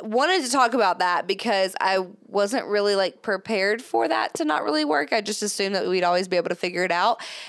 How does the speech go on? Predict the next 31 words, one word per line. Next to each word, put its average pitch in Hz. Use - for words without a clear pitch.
And 214
now 196
that 196
we're 175
here, 208
I'm 196
like, 190
"Oh, 320
I 320
can't -
really 240
figure -
it -
out." -
And 381
I 330
don't 285
really 214
feel 202
much 202
better, 208
so 208
I'm 190
not 185
really 185
wanting 175
to 185
have 185
sex 175
anyways, 226
but 190